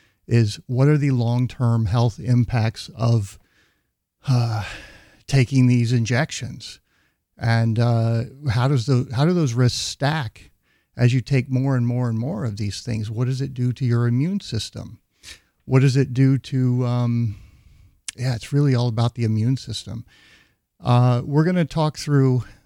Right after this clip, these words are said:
some of the information, um, you know, related to what it's doing r-, with cancers, why we're seeing this explosion of rare cancers that are very aggressive. Ask around in your circles.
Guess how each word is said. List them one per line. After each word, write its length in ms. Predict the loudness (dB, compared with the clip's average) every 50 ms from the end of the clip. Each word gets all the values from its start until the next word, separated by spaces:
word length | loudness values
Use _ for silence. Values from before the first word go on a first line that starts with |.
| _ _ _ _ -10
some 240 | -6 0 2 4 4
of 80 | 4
the 100 | 4 4
information, 880 | 4 2 2 2 2 4 4 4 4 2 0 -2 -2 0 0 0 0 -2 -2
um, 480 | 0 2 2 2 2 0 -2 -4 -4 _ _ _ _ _ _ -18 -18 -18 _ _ _ _ _ _ _ _ _ _ _ _ _ _ _ _ _ _ _
you 300 | -12 -8 -4 0 2 2
know, 100 | 2 2
related 600 | 0 0 0 0 0 0 0 0 0 0 -2 -4
to 320 | -2 -2 0 0 0 0 -2
what 320 | -6 -6 -2 -2 0 0
it's 180 | 0 -4 -6 -4
doing 340 | 0 0 2 2 2 0
r-, 140 | -2 -4 -6 -12 _ _ _ -12
with 280 | -8 -6 -6 -8 -8 -12 _ _
cancers, 560 | -4 -2 0 0 0 -2 -4 -6 -8 -8 -6
why 220 | -4 -2 0 0 0
we're 140 | -2 -2
seeing 340 | -4 -6 -6 -4 -2 -2 -2
this 260 | -2 -4 -6 -8 -14 _ _ _ _ _ _ -10
explosion 800 | -10 -10 -10 -10 -12 -6 -2 0 2 2 2 2 0 0 -2
of 140 | -2 -2 -2
rare 260 | -2 -2 -2 -2 -2
cancers 580 | -4 -4 -2 0 0 0 -2 -2 -4 -4 -4 -4
that 80 | -4 -8
are 80 | -8
very 320 | -8 -6 -4 -4 -2 -2 -2
aggressive. 680 | -4 -4 -2 -2 -2 -2 -2 -4 -8 -8 -8 -8 _ _ _ _ _ _ _ _ -6
Ask 300 | -2 -2 -2 -2 -2 -2
around 300 | -2 0 0 0 0 -2
in 100 | -2 -2
your 80 | -4
circles. 720 | -4 -6 -4 -2 -2 -4 -4 -8 -16 -16 -18 -20 -20 _